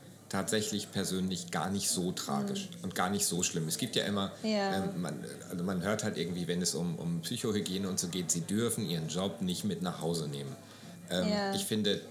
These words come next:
Speaker 1: doch, ein Stück weit darf man das,
Speaker 2: Mhm.
Speaker 1: wenn man das schafft, zu Hause, ähm, in einem geschützteren Rahmen zu verarbeiten. Ähm, es darf einen,
Speaker 2: Mhm.
Speaker 1: es darf einen nicht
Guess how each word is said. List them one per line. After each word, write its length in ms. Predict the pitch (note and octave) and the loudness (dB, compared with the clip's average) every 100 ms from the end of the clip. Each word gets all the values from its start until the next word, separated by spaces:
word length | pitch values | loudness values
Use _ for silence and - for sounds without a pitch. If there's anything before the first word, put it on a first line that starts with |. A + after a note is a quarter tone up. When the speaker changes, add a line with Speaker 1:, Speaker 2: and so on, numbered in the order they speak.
| - | -2
Speaker 1:
doch, 240 | D#2 - - - | -2 -2 -6 -2
ein 80 | |
Stück 300 | E2 A#2+ A#2 | 0 0 0
weit 200 | A2 F#2+ | 0 2
darf 220 | E2 G2+ - | 2 2 2
man 160 | F2 | 0
das, 220 | F2+ A#2+ | 2 0
Speaker 2:
Mhm. 360 | - G2+ G2+ G2 | 0 0 0 2
Speaker 1:
wenn 100 | G2 | 2
man 200 | A2 G#2+ - - - | 2 0 -4 -10 -2
das 380 | A2 G#2 - - - - - - | 2 2 0 -4 -12 -18 -16 0
schafft, 420 | - - C3+ - - - | 2 4 2 0 -2 0
zu 240 | G#2+ F2 | 2 2
Hause, 580 | G2 A#2+ A2+ G#2+ A2 - - - - - - - | 4 4 4 4 2 0 -6 -14 -16 -18 -18 -4
ähm, 380 | G2 G2 G2 F#2 - | 0 2 2 0 0
in 180 | G#2+ G2+ | 2 4
einem 320 | G2+ F#2+ F#2 - - - - | 2 0 -2 -6 -12 -10 -2
geschützteren 600 | - D#3 - B2 G#2+ G2 | 2 2 2 2 2 2
Rahmen 300 | F#2+ G2+ G#2 | 2 2 2
zu 120 | F2+ | 0
verarbeiten. 680 | - C#2 E2+ E2 D2+ - - - - | 0 0 2 2 -2 -4 -8 -14 -4
Ähm, 220 | F2+ F2+ F2 | 0 0 0
es 140 | G#2 | 0
darf 280 | E2+ A#2 - | 2 2 2
einen, 540 | G#2+ G#2+ G#2+ G3 C#3 F#3+ | 0 2 2 2 0 0
Speaker 2:
Mhm. 40 | |
Speaker 1:
es 120 | G2+ | 0
darf 260 | - G#2+ - | 2 2 0
einen 180 | A2 G#2 | 0 2
nicht 360 | G2+ - - | 0 -2 -8